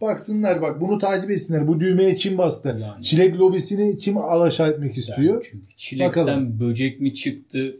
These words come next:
Speaker 2: Radyoaktif plütonyum kalıntısı mı çıktı? Tedavülden çıkmış D D T kalıntılı yani.
Speaker 1: Tabii canım o nedir? Yok efendim öyle tuzu döküyorum. Ya bu bak,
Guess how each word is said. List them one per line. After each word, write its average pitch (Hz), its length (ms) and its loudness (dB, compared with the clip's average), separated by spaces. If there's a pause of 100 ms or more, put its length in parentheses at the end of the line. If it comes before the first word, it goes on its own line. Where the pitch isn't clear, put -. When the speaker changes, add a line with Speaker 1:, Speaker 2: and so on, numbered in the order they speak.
(580)
Speaker 2:
Radyoaktif 131 800 -4
plütonyum 143 600 -2
kalıntısı 143 580 -4
mı 147 140 -2
çıktı? 143 580 -6 (100)
Tedavülden 131 720 -2
çıkmış - 540 -6
D 123 220 -2
D 127 180 0
T 131 260 -4
kalıntılı 131 540 -4
yani. 131 380 -2
Speaker 1:
Tabii 277 280 2
canım 277 220 4
o 269 60 4
nedir? 247 240 2
Yok 233 240 2
efendim 220 380 0
öyle 208 260 4
tuzu 208 300 -2
döküyorum. 226 600 2 (240)
Ya 160 200 2
bu 196 240 0
bak, 156 220 0